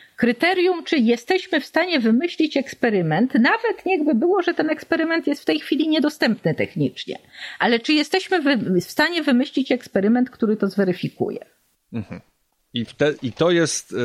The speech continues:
Speaker 2: no, nauka po prostu.
Speaker 1: Wtedy bym powiedziała, że to jest już nauka, a nie, nie filozofia.
Speaker 2: Rozważane, można powiedzieć, tak, y, na,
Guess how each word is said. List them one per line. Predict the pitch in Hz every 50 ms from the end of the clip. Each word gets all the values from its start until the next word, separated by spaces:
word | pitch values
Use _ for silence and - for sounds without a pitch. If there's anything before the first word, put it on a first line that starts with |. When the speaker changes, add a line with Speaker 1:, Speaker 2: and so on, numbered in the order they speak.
| 123 120 123 123 123 107 95 - - _ _ _ _ _ _
Speaker 2:
no, | 302 349
nauka | 392 403 320 165 - - - -
po | - -
prostu. | - - - - 349
Speaker 1:
Wtedy | 415 - 440 453 427
bym | 415 403 359
powiedziała, | - 370 302 320 359 294 302 320 320 339 320 320
że | 311 320 311
to | - 294
jest | 285 285 285 - _ _ 277 233 - - - _
już | 202 208 339 392 381 - -
nauka, | 302 269 226 - - 254 294 - - 320 285 285 294 285 262 - - - -
a | - 208 220 226 233 220 220 220 240 220
nie, | 180 202 226 226 233 226 220 202 180
nie | 185 226 240 -
filozofia. | - - 202 190 180 175 107 113 117
Speaker 2:
Rozważane, | 131 131 117 139 131 131 117 113 139 151 160 156 151 151 147 147 147 135
można | 135 135 131 120 131 127
powiedzieć, | 113 131 120 127 131 123 123 117 - _
tak, | - 101 98 - - -
y, | 113 113 117
na, | 117 120 127 127 131 131 131 131 123